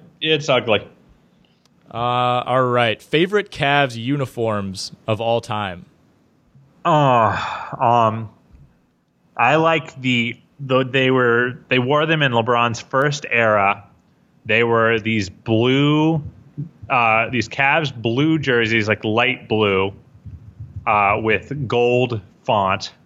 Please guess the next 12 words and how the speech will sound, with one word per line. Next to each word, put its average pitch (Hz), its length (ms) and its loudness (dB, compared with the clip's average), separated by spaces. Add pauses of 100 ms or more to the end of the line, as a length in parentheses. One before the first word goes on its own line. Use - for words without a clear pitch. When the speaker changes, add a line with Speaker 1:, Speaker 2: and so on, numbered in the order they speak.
(120)
Speaker 1:
Uh, 107 280 2
and 107 140 0
I 98 80 2
just, 107 300 -2
it 127 300 0
was 113 140 0
kind 120 180 -2
of 110 100 2
like 104 160 0
a 95 100 0
script - 600 -4 (100)
font. 143 400 0